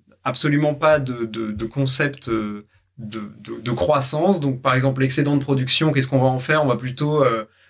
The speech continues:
le, le donner aux dieux, on va plutôt le consacrer à des cérémonies, euh, qui sont là pour, euh, entretenir une forme de paix sociale, qui sont pas tellement là pour, au contraire, euh, pousser vers du mieux, quoi, mais qui sont plutôt là pour assumer une forme de,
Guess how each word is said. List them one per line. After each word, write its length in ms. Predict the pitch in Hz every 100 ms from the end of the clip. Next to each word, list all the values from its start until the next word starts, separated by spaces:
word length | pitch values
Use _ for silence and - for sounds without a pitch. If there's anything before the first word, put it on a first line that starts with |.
| -
le, 360 | 127 123 117
le 140 | 117 113
donner 420 | 123 135 151 156
aux 200 | 143 131
dieux, 320 | 127 131 147
on 60 | 156
va 60 |
plutôt 200 | - -
le 80 | 123
consacrer 720 | 113 131 135 127 - 139 151
à 260 | 143 120 120
des 100 | 117
cérémonies, 760 | - 135 123 123 123 139 156
euh, 100 | 143
qui 160 | - -
sont 140 | -
là 100 | 131
pour, 320 | 135 131 120 117
euh, 60 |
entretenir 640 | 120 135 139 135 147 143 123
une 100 | 117
forme 200 | 131 123
de 80 |
paix 120 | 117 127
sociale, 520 | 131 117 147 175 180 _ _ _ _ -
qui 80 |
sont 140 | - 135
pas 160 | 180
tellement 320 | 185 170 160 160
là 140 | 165
pour, 220 | 160 143
au 100 | 139
contraire, 460 | 135 135 - 160 143
euh, 200 | 123 120
pousser 480 | - 147 131 170 165
vers 280 | 143 139
du 120 | 131 120
mieux, 320 | 123 147 131
quoi, 220 | - 113
mais 100 | 110
qui 80 | 110
sont 140 | 131
plutôt 240 | 131 147 147
là 160 | 156
pour 400 | 151 143 123 123
assumer 500 | 139 139 - 139 156
une 100 | 170
forme 380 | 131 143 151 139
de, 320 | 127 113 107